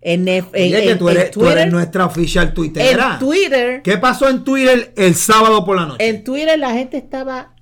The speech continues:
Speaker 1: ¿verdad? Cagándosele en la madre a Chris Rock.
Speaker 2: Ujú.
Speaker 1: Muy po-, fíjate, m-, algunos sí mencionaron los problemas técnicos,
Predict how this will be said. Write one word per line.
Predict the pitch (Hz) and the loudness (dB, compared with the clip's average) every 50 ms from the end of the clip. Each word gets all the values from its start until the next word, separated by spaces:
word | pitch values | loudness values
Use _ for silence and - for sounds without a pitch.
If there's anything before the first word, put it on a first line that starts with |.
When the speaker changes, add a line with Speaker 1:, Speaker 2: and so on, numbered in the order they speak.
| - - - - - - - - _ _ - - - - _ _ - - - - - - - - | -20 -20 -20 -20 -20 -20 -20 -20 _ _ -20 -20 -20 -20 _ _ -20 -20 -20 -20 -20 -18 -14 -12
Speaker 1:
¿verdad? | 156 202 - - - | -10 -10 -12 -12 -14
Cagándosele | - 160 151 165 196 247 285 269 - 277 233 214 196 | -14 -14 -14 -14 -14 -14 -14 -14 -12 -10 -10 -8 -8
en | 180 | -10
la | 170 160 156 | -10 -12 -12
madre | 170 190 202 196 165 | -12 -12 -10 -10 -10
a | 151 160 | -12 -10
Chris | - 180 180 180 - - | -10 -10 -10 -10 -12 -12
Rock. | 160 156 156 - - - - - - 147 | -14 -14 -14 -16 -16 -14 -12 -10 -10 -10
Speaker 2:
Ujú. | 131 110 117 127 127 135 139 151 - | -10 -10 -10 -10 -10 -12 -12 -12 -10
Speaker 1:
Muy | 208 202 262 311 311 | -6 -4 -4 -4 -4
po-, | - 339 - - - | -6 -6 -8 -6 -6
fíjate, | 277 294 294 285 269 - - - | -6 -6 -4 -4 -6 -6 -8 -12
m-, | 220 208 208 196 208 | -14 -14 -14 -12 -8
algunos | 208 196 196 185 247 294 359 - - | -6 -6 -4 -4 -4 -6 -6 -8 -6
sí | - 285 269 | -6 -6 -6
mencionaron | 294 302 294 302 277 262 262 269 277 254 | -6 -6 -6 -6 -6 -4 -4 -4 -4 -4
los | 240 240 | -6 -6
problemas | - 226 196 190 196 202 240 277 - | -4 -4 -2 -2 -2 -4 -4 -6 -6
técnicos, | - 202 175 170 170 165 - 202 202 | -6 -6 -6 -6 -8 -10 -10 -14 -14